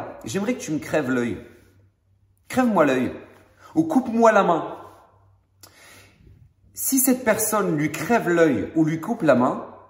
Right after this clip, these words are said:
il doit lui payer un dédommagement. Le dédommagement du, de lui avoir coupé, crevé l'œil ou coupé la main. Mais si la personne lui dit, « Crève-moi l'œil ou coupe-moi la main, mais tu me dois zéro,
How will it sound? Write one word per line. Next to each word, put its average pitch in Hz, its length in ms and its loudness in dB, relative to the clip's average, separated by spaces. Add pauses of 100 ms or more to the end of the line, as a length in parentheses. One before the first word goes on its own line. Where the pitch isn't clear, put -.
(200)
il 151 140 -4
doit 214 220 2
lui 185 100 0
payer 165 320 2
un 160 80 0
dédommagement. 123 580 -2
Le 127 80 -4
dédommagement 123 540 -4
du, 120 180 -6
de 92 140 -8
lui 92 160 -6
avoir 95 220 -6
coupé, 82 280 -10
crevé 92 320 -10
l'œil 147 220 -4
ou 151 200 -2 (220)
coupé 131 260 -4
la 104 100 2
main. 82 120 -6 (1600)
Mais 151 120 0
si - 220 -2
la 247 140 6
personne 160 680 -2 (400)
lui 151 140 -4
dit, « 143 520 -6
Crève-moi 185 500 4
l'œil 156 380 4 (580)
ou - 80 -12
coupe-moi 196 540 2
la 165 100 4
main, 151 240 0 (800)
mais 240 220 6
tu 240 120 -2
me 220 120 2
dois 196 240 6
zéro, 185 380 2